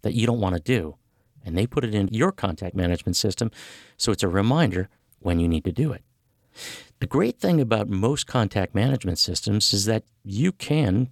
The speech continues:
put a recurring to-do in there. And a lot of times you can have an infinite length of time. For example, if, if you have a brand new platinum client, otherwise known as an A client,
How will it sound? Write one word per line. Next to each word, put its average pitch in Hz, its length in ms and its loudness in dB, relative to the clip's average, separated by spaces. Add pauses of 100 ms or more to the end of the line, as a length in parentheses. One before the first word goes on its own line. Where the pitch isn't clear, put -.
(100)
put 127 220 -2
a 104 40 2
recurring 101 420 0
to-do 117 400 -2
in 87 160 0
there. 78 180 -4 (680)
And 107 280 2
a 101 40 2
lot 104 160 2
of 98 60 -2
times 107 260 0
you 107 60 0
can 98 140 -2
have 104 160 0
an 101 140 0 (340)
infinite 117 420 0 (320)
length 90 240 -4
of - 120 -8
time. 107 360 -2 (880)
For - 160 0
example, 107 400 -2
if, - 260 -4
if 110 160 -4
you 160 100 2
have 123 100 2
a 98 100 0
brand 104 260 2
new 95 120 2
platinum - 440 -2
client, 90 420 0 (760)
otherwise 90 360 -2
known 82 180 0
as 80 140 -2
an 82 200 0
A 120 200 2
client, 87 460 0